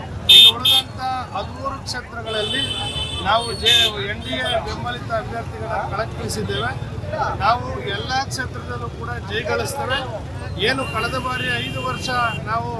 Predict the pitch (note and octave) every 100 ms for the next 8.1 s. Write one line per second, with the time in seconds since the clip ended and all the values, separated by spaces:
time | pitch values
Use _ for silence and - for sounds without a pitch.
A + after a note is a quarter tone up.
0 | G3+ F#3 A3+ B3 B3+ A#3+ A3+ A3+ A#3+ A#3+
1 | A#3 A3+ A3+ A3 - - - - - -
2 | A3+ - C4+ C4+ C4 G#3+ - G4+ - -
3 | - G#3 C4 - C4 B3+ B3 A#3 B3+ C#4
4 | C4+ C4 B3+ A#3 B3 B3+ B3+ A#3+ A#3 C#4+
5 | - - - - - - B3 B3 A3+ A3+
6 | C4 C#4 C4+ C4 C4 C4+ B3+ A#3+ - -
7 | C4 - - - - G#3+ B3 B3+ B3 A#3+